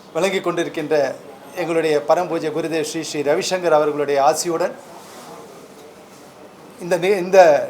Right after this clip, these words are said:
நிறுவனமானது இன்று உலகெங்கும் மக்களுக்கு ஒரு வன்முறையற்ற, ஒரு மனம் அழுத்தமற்ற ஒரு சமுதாயத்தை உருவாக்குவதற்காக பாடுபட்டு கொண்டிருக்கின்றது.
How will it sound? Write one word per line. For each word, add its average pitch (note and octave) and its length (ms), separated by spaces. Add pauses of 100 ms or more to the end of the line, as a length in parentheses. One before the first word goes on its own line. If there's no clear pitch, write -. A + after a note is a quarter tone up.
நிறுவனமானது F3+ 840 (560)
இன்று F3 260
உலகெங்கும் G#3+ 600 (300)
மக்களுக்கு E3 640
ஒரு D#3+ 160
வன்முறையற்ற, F#3+ 800 (460)
ஒரு F#3 160
மனம் G3+ 280
அழுத்தமற்ற G#3 520
ஒரு G3+ 160
சமுதாயத்தை F3 640
உருவாக்குவதற்காக E3 840
பாடுபட்டு D3+ 520
கொண்டிருக்கின்றது. C3+ 560